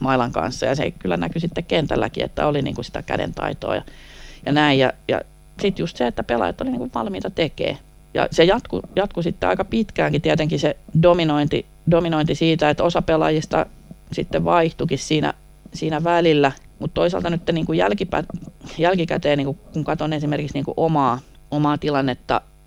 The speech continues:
niin ehkä siinä meni jossain vaiheessa myös tietyllä tavalla yli se vaatimustaso siinä,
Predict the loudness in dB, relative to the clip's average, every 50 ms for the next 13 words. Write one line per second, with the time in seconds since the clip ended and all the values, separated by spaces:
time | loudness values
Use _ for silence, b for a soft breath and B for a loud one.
0 | -20 -10 -4 -2 -2 -2 -2 -4 -8 -20 -20 -12 -4 0 0 0 0 -2 -6 -6
1 | -4 -4 -4 -2 -2 -2 -2 -4 -4 -4 -2 -2 -2 0 0 0 0 0 0 0
2 | 0 -2 -4 -4 -4 -4 -4 -4 -4 -4 -4 -2 -2 -2 -2 -2 -4 -2 -2 0
3 | 0 0 0 0 -2 -4 -4 -2 0 0 2 0 0 0 0 -2 -2 -2 B B
4 | B B 2 4 4 4 2 0 0 -2 -2 -4 -4 -4 -4 -2 -2 -2 -2 -2
5 | 0 0 0 -2